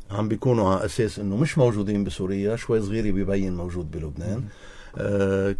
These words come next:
Speaker 1: كيف بيبين موجود بلبنان؟
Speaker 2: موجود بلبنان؟
Speaker 1: آه، إيه، إيه، موجود، بيتركوه.
Speaker 2: مم.
Speaker 1: آه، شو على أساس خيي هيدا مش موجود؟ <clears throat> يعني الدولة اللبنانية ب-، بسنة الألفين، آه، ما بعد الألفين، آه،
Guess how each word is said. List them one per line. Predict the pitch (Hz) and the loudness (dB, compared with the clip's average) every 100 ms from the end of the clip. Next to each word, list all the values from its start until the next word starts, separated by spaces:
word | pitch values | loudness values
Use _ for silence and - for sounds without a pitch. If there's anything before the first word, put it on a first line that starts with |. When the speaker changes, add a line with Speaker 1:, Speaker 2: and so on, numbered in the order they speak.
| - | 8
Speaker 1:
كيف | 151 131 | 8 8
بيبين | 117 120 117 | 6 6 6
موجود | 107 104 101 95 | 2 0 -2 -2
بلبنان؟ | 98 101 104 104 | 0 0 2 2
Speaker 2:
موجود | 131 143 | 4 4
بلبنان؟ | 120 117 131 170 - - | 4 4 4 4 2 4
Speaker 1:
آه، | 160 | 6
إيه، | 170 | 8
إيه، | 165 165 - | 6 2 2
موجود، | 139 120 143 | 2 4 2
بيتركوه. | 127 139 135 - 139 139 - - - - | 4 6 6 8 6 6 -6 -14 -16 -14
Speaker 2:
مم. | 131 - - | -14 -16 -10
Speaker 1:
آه، | 110 107 104 | -6 -4 -4
شو | 110 - 165 151 - | -4 4 6 4 2
على | 104 117 | -2 0
أساس | - 151 | 4 2
خيي | - 123 117 | 4 2 2
هيدا | 110 107 | 0 0
مش | 107 98 | 0 0
موجود؟ | 104 101 101 95 - - | -2 -2 0 -4 -4 -8
<clears throat> | - | -4
يعني | 95 95 | -2 0
الدولة | 90 131 131 | 6 6 8
اللبنانية | 123 117 123 135 139 135 131 - - - | 2 2 4 8 8 6 2 -10 -10 -8
ب-، | 101 113 113 113 113 | -4 0 0 0 0
بسنة | 107 107 - 131 127 | -2 -4 0 0 0
الألفين، | 110 - 104 - 135 139 147 147 - - - | -2 -2 -4 2 4 6 6 2 -8 -14 -6
آه، | 104 | -2
ما | 110 | 2
بعد | 110 139 127 | 4 6 4
الألفين، | 113 110 - 131 135 131 | 2 0 2 4 4 4
آه، | 123 120 120 117 | 2 2 0 -2